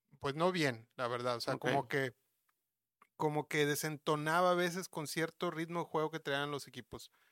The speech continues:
Speaker 1: O no, las, las plan-, la, las formaciones, ¿verdad? De Tigres. Entraba y como que desentonaba con el ritmo de juego. Pero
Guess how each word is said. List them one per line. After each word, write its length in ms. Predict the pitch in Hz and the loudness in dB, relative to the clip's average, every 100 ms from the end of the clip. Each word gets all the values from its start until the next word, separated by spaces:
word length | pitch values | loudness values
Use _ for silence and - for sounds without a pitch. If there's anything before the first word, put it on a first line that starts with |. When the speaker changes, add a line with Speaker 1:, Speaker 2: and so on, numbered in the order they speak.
| _ - | _ -6
Speaker 1:
O 140 | - | -4
no, 140 | 131 107 _ | -4 -6 _
las, 280 | - 123 - | -6 -6 -4
las 160 | 135 113 | -6 -6
plan-, 280 | 131 123 - _ _ _ _ _ _ _ | -6 -6 -8 _ _ _ _ _ _ _
la, 480 | 139 139 135 131 135 _ _ - | -4 0 2 0 -2 _ _ -6
las 240 | 147 135 | -4 -2
formaciones, 800 | 151 147 139 131 175 170 165 139 | 0 0 -2 -2 2 2 0 -4
¿verdad? 260 | 131 120 135 | -4 -2 -2
De 80 | 131 | -2
Tigres. 420 | - 117 107 117 | -6 -10 -10 -12
Entraba 540 | 120 127 160 175 185 | -8 0 2 4 2
y 120 | 151 135 | 0 -6
como 280 | 135 127 | -6 -6
que 100 | - | -6
desentonaba 720 | 123 - 117 127 127 151 170 165 | -6 -6 -6 -6 0 4 4 2
con 220 | 160 143 | -2 -4
el 140 | 131 | -4
ritmo 280 | 139 151 160 | -4 -4 -4
de 60 | 156 | -4
juego. 280 | - 123 107 _ _ _ _ _ _ _ _ - | 0 0 -2 _ _ _ _ _ _ _ _ 4
Pero 440 | 175 170 175 | 6 6 4